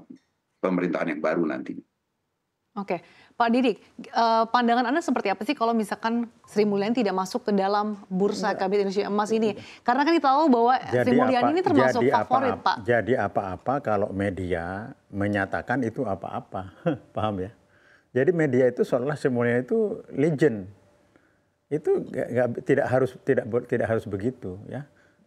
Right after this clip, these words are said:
Speaker 3: Teman-teman lain itu kan sebanyak ada, selain yang tiga itu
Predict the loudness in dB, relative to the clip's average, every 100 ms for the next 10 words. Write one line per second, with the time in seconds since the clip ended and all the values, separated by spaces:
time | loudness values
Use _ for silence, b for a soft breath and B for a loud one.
0 | b b b -20 -4 0 2 2 2 2
1 | 2 2 4 2 0 -4 -10 -10 -4 -2
2 | 0 0 2 0 -2 -2 -2 0 0 -2
3 | 0 0 2 0 -2 -2 0 0 0 -2
4 | -4